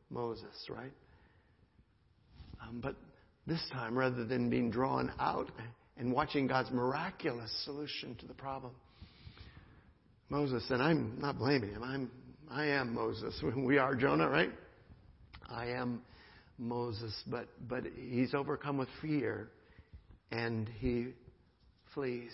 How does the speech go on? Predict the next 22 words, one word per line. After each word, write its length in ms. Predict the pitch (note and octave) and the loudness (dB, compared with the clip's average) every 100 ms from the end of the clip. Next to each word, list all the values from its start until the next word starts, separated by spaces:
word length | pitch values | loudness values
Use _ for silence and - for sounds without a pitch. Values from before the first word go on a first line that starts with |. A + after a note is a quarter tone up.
| - - | -10 -8
We'll 160 | B2+ - | -10 -4
come 160 | B2+ | -4
back 300 | A#2+ C3 C3 | -2 -4 -4
to 80 | - | 0
that 220 | A2 A#2 A2+ | 2 2 2
thought 240 | A#2+ A2+ | 2 4
in 100 | A#2 | 2
a 40 | |
minute. 360 | A#2 B2 A2+ - - - - - - - - - - | 2 2 0 -4 -10 -20 -20 -20 -20 -20 -20 -20 -6
But 160 | B2 B2 | -4 -4
Moses 540 | B2 C3+ D3 B2+ B2+ - - - C#3 | -2 0 0 -2 -6 -8 -12 -10 -2
flees 500 | C#3+ C#3+ G#2 G#2 A2 - - - _ _ _ _ _ - | 2 2 0 -8 -12 -14 -14 -20 _ _ _ _ _ -2
and 360 | B2 A#2+ B2 - | 0 0 -2 -6
runs 320 | A#2+ C3 C3 | -4 0 0
away. 380 | C3+ B2+ A#2 A2 A2 - - _ _ - _ | 0 0 -2 -4 -10 -18 -20 _ _ -20 _
And 100 | B2+ | -2
so 100 | - | 2
Moses 420 | C3+ D3 D3 D3 - - - | 4 4 2 0 -2 -8 -8
is 160 | A#2 - | -8 -6
discredited 880 | C3 - - E3+ C3+ A2 G#2 G#2+ A#2 - - _ _ _ _ | -8 -6 -4 -2 -2 -2 -4 -6 -12 -18 -20 _ _ _ _
now 380 | A#2+ G#2+ G#2+ C3 C3 - | -4 -4 -4 -12 -16 -12
twice, 500 | - C3 G#2+ - - | -6 -6 -6 -10 -12